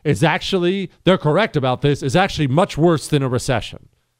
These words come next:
But they are announcing to you over and over and over again, "It's bad. It's going to be bad. It's really bad. Please tell me you've taken some steps." Do you have three months' worth of food for yourself and your family?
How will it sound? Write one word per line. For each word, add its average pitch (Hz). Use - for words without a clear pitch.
But 143
they 170
are 160
announcing 151
to 120
you 98
over 165
and 107
over 180
and 135
over 156
again, 110
"It's 147
bad. 120
It's 147
going 151
to 131
be 110
bad. 135
It's -
really 147
bad. 127
Please 240
tell 214
me 202
you've 196
taken 196
some 185
steps." -
Do 127
you 170
have 180
three 180
months' 175
worth 160
of 160
food 135
for -
yourself 113
and 90
your 98
family? 127